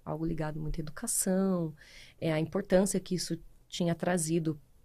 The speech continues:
pra presença negra dentro de sala de aula, no ensino superior. É, então, assim, pouco perto do que eu precisaria saber pra assumir o lugar da Sandy, até um beijo pra ela, que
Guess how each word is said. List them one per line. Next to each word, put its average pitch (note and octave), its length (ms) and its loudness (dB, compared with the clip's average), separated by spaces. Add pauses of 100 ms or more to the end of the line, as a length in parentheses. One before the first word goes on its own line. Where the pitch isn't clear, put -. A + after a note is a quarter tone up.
(340)
pra F#3 220 6
presença F3+ 680 2
negra E3 440 0 (100)
dentro E3 320 0
de - 80 -10
sala D#3 260 -2
de D#3 120 -2
aula, E3 260 0 (320)
no E3 80 0
ensino D#3 260 -4
superior. E3+ 760 0 (760)
É, E3 480 2 (360)
então, F#3 260 4
assim, F#3 420 4 (600)
pouco A#3+ 400 12
perto G3+ 380 8
do G3 120 2
que - 160 2
eu G3+ 60 6
precisaria G3 580 2
saber F3+ 400 6
pra F#3+ 200 2
assumir G3 360 2
o G3 60 6
lugar F#3+ 260 6
da G3+ 120 4
Sandy, G3 540 8
até E3 300 0
um E3+ 140 0
beijo D#3+ 260 8
pra E3 160 12
ela, D#3+ 340 2
que F#3+ 360 0